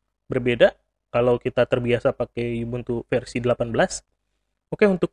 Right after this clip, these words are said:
lebih lengkapnya, kita coba langsung aja di VirtualBox. Ya. Oke, ini dia tampilannya.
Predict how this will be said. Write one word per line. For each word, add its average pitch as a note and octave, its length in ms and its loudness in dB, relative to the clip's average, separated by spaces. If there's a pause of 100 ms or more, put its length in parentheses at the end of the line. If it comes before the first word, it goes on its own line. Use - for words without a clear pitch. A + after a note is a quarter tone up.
lebih D3 240 2
lengkapnya, D3+ 400 2 (320)
kita D3+ 480 4
coba C#3 560 6
langsung C3+ 320 0
aja B2+ 240 2 (560)
di C3 160 0
VirtualBox. B2+ 800 2 (1300)
Ya. E3+ 80 -8 (1800)
Oke, A#3 160 2
ini F#3+ 160 6
dia E3 240 6 (160)
tampilannya. D3+ 480 6